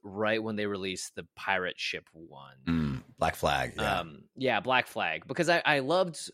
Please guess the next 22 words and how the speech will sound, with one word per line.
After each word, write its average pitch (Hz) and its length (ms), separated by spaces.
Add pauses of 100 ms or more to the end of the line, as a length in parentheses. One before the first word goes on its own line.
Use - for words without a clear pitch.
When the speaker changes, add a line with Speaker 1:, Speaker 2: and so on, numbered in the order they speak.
Speaker 1:
two 107 500
to 120 100
death. 90 320
I 95 80
play, 107 320
I - 100
got 90 260
every 120 280
single 98 300
feather, 127 440
you 135 100
know, 127 140
like, 120 180
all 123 60
right, 123 160
I 113 100
degened 104 500
that 90 220
game, 85 520
and 87 180
I 82 180
played 117 220